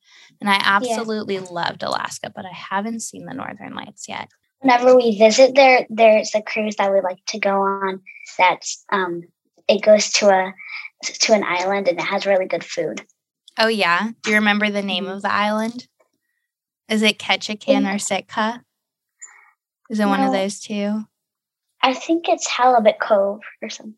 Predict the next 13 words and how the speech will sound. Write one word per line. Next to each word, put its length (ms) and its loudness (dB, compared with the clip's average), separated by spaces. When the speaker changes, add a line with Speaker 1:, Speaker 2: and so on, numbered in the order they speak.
Speaker 1:
Okay, 720 -2
nice. 1500 -10
My 540 2
cruise, 420 -4
we 160 -8
went 280 -6
to 140 -14
Juneau, 720 2
we 80 -6
went 260 -2
to 600 -4
Sitka 720 -2
next, 720 -6